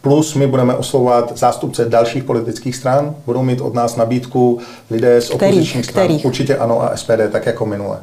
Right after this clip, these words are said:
Speaker 2: Mhm.
Speaker 1: Minule vystupoval pan Foldina.
Speaker 2: Mhm.
Speaker 1: Já věřím, že tentokrát najdou odvahu i další politici z těchto, z těchto stran, protože je nezbytné si uvědomit,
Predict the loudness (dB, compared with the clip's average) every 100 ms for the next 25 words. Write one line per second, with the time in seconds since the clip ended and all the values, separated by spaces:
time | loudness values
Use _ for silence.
0 | -12 -6 -2 0 2 4 4 2 0 2
1 | 4 4 2 0 0 0 2 2 2 -4
2 | -14 -20 -6 -2 0 2 2 2 0 -2
3 | -4 -4 0 0 0 0 0 0 0 0
4 | 2 2 0 -4 -4 -4 -4 -4 -4 -4
5 | -6 -6 -2 -2 -2 -6 -6 -6 -2 0
6 | 0 -4 -6 0 2 2 0 -2 0 0
7 | -2 -4 -14 -6 -2 0 2 0 -2